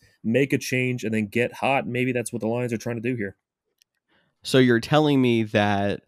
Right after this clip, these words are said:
Speaker 2: uh, the Lions are gonna go on a tear here, and they're two games out of a playoff spot, and they're gonna make a push for a wild card?
Speaker 1: Nope.
Speaker 2: Okay. Just, just wanted to clarify there. Just wanted to clarify. <laughs>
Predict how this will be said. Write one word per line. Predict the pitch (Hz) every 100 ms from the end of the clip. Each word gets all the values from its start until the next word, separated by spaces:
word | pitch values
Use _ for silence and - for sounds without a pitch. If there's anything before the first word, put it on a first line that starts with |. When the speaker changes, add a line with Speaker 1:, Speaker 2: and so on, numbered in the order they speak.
| _ _ _
Speaker 2:
uh, | - 113 107
the | 107
Lions | 107 113 110
are |
gonna | 110 98
go | 107
on | 101
a | 92
tear | - 107 104
here, | 101 95
and | 95
they're | 101
two | - 113
games | 101 101
out | 92
of | 90
a |
playoff | - 104 92
spot, | - 98 95
and | 90
they're |
gonna | 101 101
make | 101 -
a |
push | - 98
for | -
a | 85
wild | 90 65
card? | - - - _ _ _
Speaker 1:
Nope. | - 185 214 - - - - - _ _ _ _ _ -
Speaker 2:
Okay. | 131 107 78 _ -
Just, | 117 135
just | 113 135
wanted | 135
to | 123
clarify | 139 107 107 98
there. | 82
Just | 107
wanted | 139 127
to |
clarify. | 131 101 98
<laughs> | 123